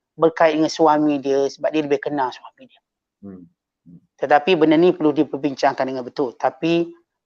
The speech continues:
Speaker 1: kalau isteri kata, "Ustaz, memang suami saya tak layak, Ustaz, sebab semua benda saya beli untuk dia," misalnya. Tetapi masalahnya suami ni nak sangat, misalnya, boleh menyebabkan tu, kita bincang balik. Kita bagi syarat, kita panggil suami, kita bagi syarat, "Baik,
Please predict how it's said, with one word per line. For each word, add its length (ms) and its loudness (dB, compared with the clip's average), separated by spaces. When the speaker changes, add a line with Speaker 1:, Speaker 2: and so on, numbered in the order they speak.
Speaker 1:
kalau 160 2
isteri 240 2
kata, 80 0
"Ustaz, 240 4
memang 80 4
suami 240 4
saya 160 4
tak 80 4
layak, 320 4
Ustaz, 560 2
sebab 480 2
semua 160 2
benda 240 2
saya 160 2
beli 160 -4
untuk 240 -4
dia," 480 -6
misalnya. 240 0
Tetapi 240 2
masalahnya 320 4
suami 320 2
ni 80 0
nak 400 0
sangat, 560 -2
misalnya, 320 -6
boleh 240 2
menyebabkan 720 0
tu, 160 2
kita 240 -4
bincang 320 -2
balik. 160 -20
Kita 220 0
bagi 160 4
syarat, 260 4
kita 140 -2
panggil 240 -2
suami, 240 0
kita 80 -6
bagi 160 -4
syarat, 180 -6
"Baik, 300 -10